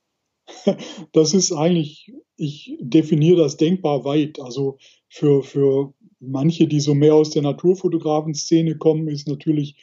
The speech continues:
Landschaft vor allem was, wo keine menschlichen Spuren zu sehen sind, äh, wild und ursprünglich. Aber ich denke, das wird's ein bisschen eng machen, wenn wir hier in, äh,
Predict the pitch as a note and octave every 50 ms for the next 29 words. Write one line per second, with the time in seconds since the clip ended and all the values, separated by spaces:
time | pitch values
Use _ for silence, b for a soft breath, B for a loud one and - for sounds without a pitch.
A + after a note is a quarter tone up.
0 | b b b b b _ C3 C#3 C#3 D#3+ E3+ E3 - D3+ D3 C#3+ D3 - D3 B2
1 | B2+ C#3+ D3+ D3+ D3 C#3+ C#3 C3+ - - D3 C3+ C3 - D3+ C#3+ C#3+ D3+ D#3 D3
2 | D3+ D3+ D3+ D3 - D#3+ D3 C#3+ C#3+ - - _ D3+ D#3+ F3 F#3+ F3 - - E3
3 | D3 E3 E3+ E3+ E3+ E3 D#3+ E3 E3+ E3 E3 D#3+ E3 b b b b b b b
4 | _ C#3+ C#3 C#3 C3+ B2 A2+ C3+ D3 D#3+ F3+ F3+ E3+ - D#3 C#3+ F3+ F3 D#3 D#3
5 | C#3+ D3 - _ - D3+ D#3+ E3+ E3+ E3+ D#3+ E3 E3 C3+ C3 C3 C#3 C3+ C3 b
6 | b b b b b b _ _ C#3 A#2 - D#3 D3+ D#3 D#3 D3 C3 A#2+ - C#3+
7 | D3 E3+ E3 - - D#3 D3 D#3+ D#3+ - D#3 D3 D3+ C#3 D3 F#3 F3+ D3 C3 B2+
8 | - D3 C3+ C3 C3 C3 C3 C3+ B2 B2+ C#3 D3+ C#3+ C#3 C#3 C3+ C3+ C3+ C3+ C3
9 | C3 C3 B2+